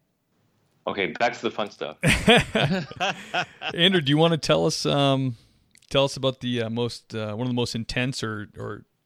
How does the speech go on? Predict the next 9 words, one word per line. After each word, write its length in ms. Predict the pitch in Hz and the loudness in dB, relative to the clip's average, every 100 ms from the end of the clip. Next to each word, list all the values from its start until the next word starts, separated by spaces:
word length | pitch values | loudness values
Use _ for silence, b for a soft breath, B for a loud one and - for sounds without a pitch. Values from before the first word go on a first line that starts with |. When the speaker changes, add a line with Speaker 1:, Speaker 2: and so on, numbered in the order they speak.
| _ - | _ -2
Speaker 2:
terrifying 440 | 143 143 160 156 | 0 2 0 0
calls 320 | 151 151 156 | 0 0 0
you 60 | 147 | -2
went 160 | 143 151 | -2 -4
on? 100 | 160 _ _ _ _ _ _ _ _ _ _ _ _ _ _ | -8 _ _ _ _ _ _ _ _ _ _ _ _ _ _
Speaker 1:
Uh, 920 | 113 113 113 110 110 110 110 107 107 - b b b b _ _ | 0 2 2 0 -2 -2 -4 -6 -8 -10 b b b b _ _
yeah, 680 | 117 110 117 185 214 208 196 - | -2 0 0 2 4 2 -2 -10
yeah, 480 | - 156 202 220 208 - - | -8 0 2 0 -4 -14 -6
yeah. 300 | 127 151 | -2 -2